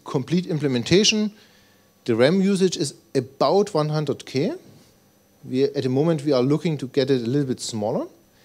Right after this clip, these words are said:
because there are some devices we, from companies we are working with, they say, "Okay, we have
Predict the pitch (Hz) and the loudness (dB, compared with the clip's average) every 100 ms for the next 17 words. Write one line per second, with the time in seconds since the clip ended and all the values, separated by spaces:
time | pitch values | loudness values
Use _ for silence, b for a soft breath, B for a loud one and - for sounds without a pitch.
0 | b b - 123 143 143 - 143 127 127 | b b -12 -4 2 2 2 2 4 4
1 | 117 - - 131 139 - 131 147 135 117 | 2 -4 -6 -4 -2 -4 -4 -2 -2 -2
2 | 113 135 160 165 - - 147 139 131 135 | 0 0 0 -2 -2 -4 -4 -2 0 -2
3 | - - 165 - 180 156 - - 135 120 | -4 -14 -16 -18 -12 -12 -14 -6 -4 -4
4 | - 165 180 151 - 127 117 139 170 165 | -2 0 0 -2 0 2 2 0 0 0
5 | 151 151 - B B B B B B - | 0 0 -4 B B B B B B -6
6 | 131 143 131 135 135 131 131 - | -4 -2 -2 -2 0 0 -2 -4